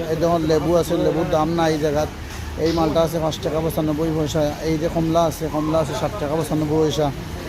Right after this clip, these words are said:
এবং লে-, লে-, লেবুর দামগুলো না। এই যে সাম্মাম, সাম্মাম হইলো ষাট টাকা পঞ্চাশ পয়সা কেজি। এরা সব কেজি হিসাব মাল। তো ভিউয়ার্স, এখন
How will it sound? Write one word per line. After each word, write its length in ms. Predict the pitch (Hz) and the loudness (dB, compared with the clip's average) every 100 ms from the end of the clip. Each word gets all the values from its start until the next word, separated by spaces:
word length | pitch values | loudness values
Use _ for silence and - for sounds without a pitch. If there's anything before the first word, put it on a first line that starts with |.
| - | -4
এবং 140 | 139 160 156 | 0 0 2
লে-, 200 | 151 147 147 151 | 2 0 -2 -2
লে-, 200 | 151 151 | -2 0
লেবুর 260 | 160 156 165 | 0 0 0
দামগুলো 260 | 156 156 156 | 0 0 0
না। 60 | 147 | 0
এই 60 | 170 | 2
যে 60 | 180 | 2
সাম্মাম, 420 | 175 165 151 156 151 | 2 0 0 0 0
সাম্মাম 240 | 160 151 156 | -2 0 0
হইলো 160 | 165 165 | 0 0
ষাট 160 | 170 147 | -2 -2
টাকা 140 | 165 165 | 0 2
পঞ্চাশ 260 | 170 151 147 | 2 2 0
পয়সা 180 | 143 | -2
কেজি। 340 | 139 147 131 135 - - - - - | 0 -2 0 -4 -4 -8 -8 -8 -2
এরা 120 | 170 | 0
সব 160 | 170 190 160 | 2 2 2
কেজি 160 | 175 | 0
হিসাব 220 | 175 175 156 | 2 2 2
মাল। 240 | 151 143 127 - - - - - - - - | 2 2 -2 -10 -8 -8 -8 -8 -8 -6 -2
তো 80 | 143 | 2
ভিউয়ার্স, 320 | 165 165 151 - | 4 2 0 -4
এখন 300 | 147 139 160 | -4 0 0